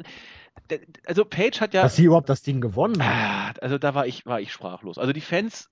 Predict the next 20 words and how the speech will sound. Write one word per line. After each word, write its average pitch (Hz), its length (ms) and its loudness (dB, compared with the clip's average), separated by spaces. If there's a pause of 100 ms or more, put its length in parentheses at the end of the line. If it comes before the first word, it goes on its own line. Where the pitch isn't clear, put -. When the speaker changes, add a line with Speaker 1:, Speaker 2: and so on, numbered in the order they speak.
Speaker 1:
haben 170 180 -4
sich, 165 320 -10 (380)
also 170 120 0
eigentlich 240 280 -2
fand 202 180 0
ich 196 80 -4
die 208 100 -10
Fans 202 300 -8
bei 190 100 -2
der 180 140 -2
Show 180 420 -4
nicht 170 280 -8
schlecht, - 440 -8
aber, 151 280 -2 (520)
aber 165 280 -6
man 170 160 -10
kann - 200 -8
doch 208 140 -2
nicht 208 200 -8
bei 180 300 -4